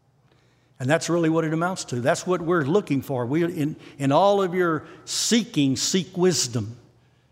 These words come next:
so that you know what's going on. So that when all the world about you is just being completely insane,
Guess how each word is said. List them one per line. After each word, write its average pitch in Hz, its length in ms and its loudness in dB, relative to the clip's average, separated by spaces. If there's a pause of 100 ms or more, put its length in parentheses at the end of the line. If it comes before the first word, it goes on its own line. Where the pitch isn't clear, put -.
(180)
so - 180 -2
that 143 220 -2
you 139 60 4
know 165 260 4
what's 143 200 -2
going 127 280 -4
on. 117 100 -4
So 180 200 2
that 165 80 0
when 151 120 2
all 208 280 4
the 220 60 0
world 202 360 2
about 185 400 -2
you 139 180 -4
is 120 120 -8
just 151 240 -6 (320)
being 135 240 -4
completely 135 880 -4
insane, 135 1000 -2